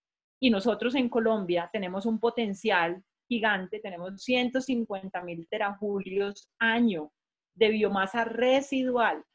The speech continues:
agrícola, pecuaria, agroindustrial, urbana,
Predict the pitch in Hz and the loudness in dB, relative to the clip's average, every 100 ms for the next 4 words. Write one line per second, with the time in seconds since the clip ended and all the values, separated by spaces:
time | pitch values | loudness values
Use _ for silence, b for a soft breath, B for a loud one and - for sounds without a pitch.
0 | _ _ - 180 180 220 247 240 180 175 | _ _ -6 -4 -2 0 0 -2 -6 -6
1 | - 165 - 202 208 214 208 196 170 175 | -8 -14 -6 2 4 4 0 -2 -4 -8
2 | 156 - _ 196 190 180 180 226 226 190 | -10 -20 _ -2 0 -2 -2 0 0 0
3 | 196 | -4